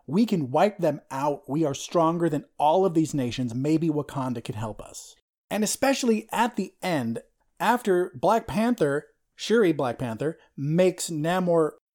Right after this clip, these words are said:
concede and says, "Okay, let's stop killing each other now." He goes back to his home, and when one of his people confronts him about the fact that he showed weakness, he's like, "No, no, you don't understand.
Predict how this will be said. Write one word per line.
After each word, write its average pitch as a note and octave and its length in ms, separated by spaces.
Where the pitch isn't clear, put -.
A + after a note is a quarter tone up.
concede F3 680
and D3+ 100
says, E3+ 180
"Okay, G3 200
let's F3 220
stop F3+ 240
killing B3 340
each F#3 160
other B2 200
now." F#2+ 340
He A#3+ 220
goes A#3 240
back G#3 240
to F3+ 80
his F3+ 240
home, C#3+ 420
and F3 220
when F3+ 200
one G3 120
of A#3+ 60
his G#3 140
people A#3+ 340
confronts G3 720
him D3+ 220
about D#3+ 240
the D#3+ 60
fact F3+ 340
that C#3+ 140
he F#3 540
showed F3+ 320
weakness, D#3+ 500
he's F3+ 180
like, E3 180
"No, F#3+ 160
no, F#3 80
you C3 180
don't F3 200
understand. - 680